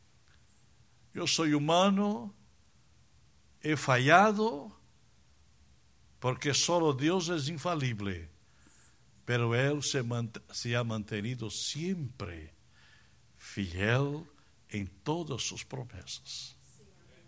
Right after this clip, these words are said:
Jamás me ha desamparado,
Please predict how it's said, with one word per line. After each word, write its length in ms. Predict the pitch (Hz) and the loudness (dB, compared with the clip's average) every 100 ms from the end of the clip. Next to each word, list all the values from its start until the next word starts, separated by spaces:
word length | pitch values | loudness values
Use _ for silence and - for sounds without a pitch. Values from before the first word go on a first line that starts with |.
| - - - - - | -20 -20 -20 -20 -20
Jamás 720 | - 131 143 196 233 247 214 170 | 0 2 6 8 8 6 2 0
me 200 | 175 185 | 6 10
ha 180 | 185 208 | 10 10
desamparado, 1000 | 202 190 202 196 208 175 127 110 90 | 6 2 2 4 4 6 6 4 -2